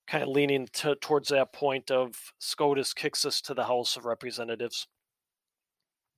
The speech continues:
So I, I wanna thank you for sticking with me. It was a long show today.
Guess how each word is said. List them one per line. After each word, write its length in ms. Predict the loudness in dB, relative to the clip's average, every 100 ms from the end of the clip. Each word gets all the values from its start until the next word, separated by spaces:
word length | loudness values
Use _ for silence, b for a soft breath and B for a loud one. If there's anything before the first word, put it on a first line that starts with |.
| _ _ _ _ _ _ _ _ _ 4
So 140 | 8
I, 100 | 10
I 160 | 10 8
wanna 200 | 8 8
thank 240 | 4 4
you 60 | 0
for 160 | 0
sticking 400 | 0 0 0 4
with 220 | 4 4
me. 180 | 4 4
It 80 | 4
was 140 | 2
a 60 | 6
long 260 | 10 10 8
show 260 | 6 6
today. 460 | 6 6 8 8